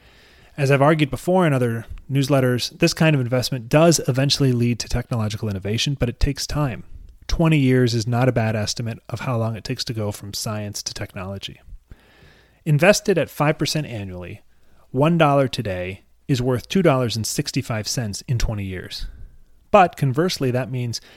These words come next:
one dollar received in twenty years is only worth thirty-eight cents today, because if you invested thirty-eight cents at five percent per year, you'd end up back with a dollar in twenty years.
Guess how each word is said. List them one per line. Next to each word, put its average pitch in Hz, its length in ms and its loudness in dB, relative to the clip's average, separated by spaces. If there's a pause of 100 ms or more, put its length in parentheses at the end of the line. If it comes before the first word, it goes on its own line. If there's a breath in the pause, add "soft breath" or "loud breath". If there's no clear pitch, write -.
(280 loud breath)
one 160 300 2
dollar 123 520 2
received 123 400 -2
in 120 60 -4
twenty 123 260 -6
years 147 320 2
is 135 240 -2
only 147 240 4
worth 127 380 0 (140)
thirty-eight 143 480 0
cents 175 280 0
today, 104 380 -10
because 117 260 -8
if 107 140 -8
you 120 80 -2
invested 113 460 -2
thirty-eight 104 320 -6
cents 107 240 -8
at - 100 -20
five 104 240 -12
percent 104 340 -10
per - 80 -14
year, 139 380 0 (520 loud breath)
you'd 127 120 2
end 117 160 2
up 113 160 2
back 113 340 -2
with 117 160 -6
a 110 60 -8
dollar 92 320 -6
in 95 120 -10
twenty 104 260 -4
years. - 340 -18